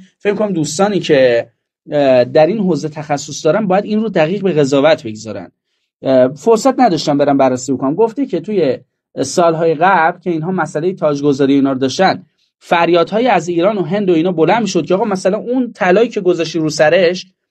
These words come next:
یا اون نگینی که گذاشتی، اون الماسی که گذاشتی، از کشور من دزدیدی، لعنتی. جلو چشم من تو این مراسم نیارش حداقل.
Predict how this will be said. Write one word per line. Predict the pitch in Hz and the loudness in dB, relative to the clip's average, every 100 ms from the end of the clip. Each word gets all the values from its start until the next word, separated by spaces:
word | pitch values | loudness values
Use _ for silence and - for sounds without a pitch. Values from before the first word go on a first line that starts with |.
| _ | _
یا | 160 | 2
اون | 185 214 | 4 4
نگینی | 180 202 226 | 0 0 -6
که | 220 | -6
گذاشتی، | 190 170 151 147 196 | -2 0 0 -4 -4
اون | 196 | 0
الماسی | 175 165 160 - | 0 0 -4 -8
که | 170 | -8
گذاشتی، | 160 156 151 226 | -6 -4 -4 -4
از | 190 | -2
کشور | 170 165 220 | -4 -2 -2
من | 233 269 | 0 0
دزدیدی، | 262 190 190 160 | 0 -2 -4 -2
لعنتی. | 180 226 233 190 - - _ _ _ _ _ _ _ - 135 | 0 0 -2 -6 -14 -18 _ _ _ _ _ _ _ -6 -6
جلو | 151 175 208 | 2 4 4
چشم | 262 269 262 262 | 2 0 2 2
من | 277 | 2
تو | 269 | 0
این | 220 | 0
مراسم | 202 190 190 254 | 2 0 -2 -2
نیارش | 254 302 277 | 0 0 0
حداقل. | 240 185 151 120 | -2 0 -2 -2